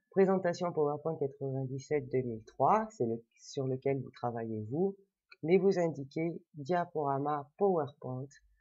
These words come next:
qui enregistre en tant que présentation, qui s'ouvre toujours en mode diaporama.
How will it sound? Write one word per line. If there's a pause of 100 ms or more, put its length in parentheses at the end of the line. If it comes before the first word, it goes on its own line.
(580)
qui
enregistre
en
tant
que
présentation,
qui
s'ouvre
toujours (200)
en
mode
diaporama.